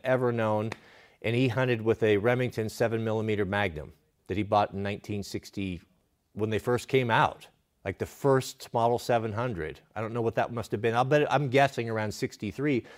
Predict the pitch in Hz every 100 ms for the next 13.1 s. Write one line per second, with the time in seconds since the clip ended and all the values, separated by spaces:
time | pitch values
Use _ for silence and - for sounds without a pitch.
0 | - - 120 117 117 107 - 151 - 80
1 | 78 73 76 71 - - - - 127 175
2 | 156 160 135 107 - 139 151 - 143 143
3 | 131 151 - 73 50 - _ _ _ _
4 | _ _ - 117 135 185 139 175 170 170
5 | - 165 156 - 170 170 - _ _ -
6 | _ _ _ _ _ - 160 196 202 -
7 | 156 - 185 - 127 160 170 151 160 156
8 | - - - 143 147 - 147 - 110 95
9 | 123 139 156 156 139 139 127 107 113 117
10 | 104 87 73 - - 139 175 170 156 156
11 | 113 120 - - _ _ _ _ _ _
12 | _ _ 127 151 180 170 165 139 110 123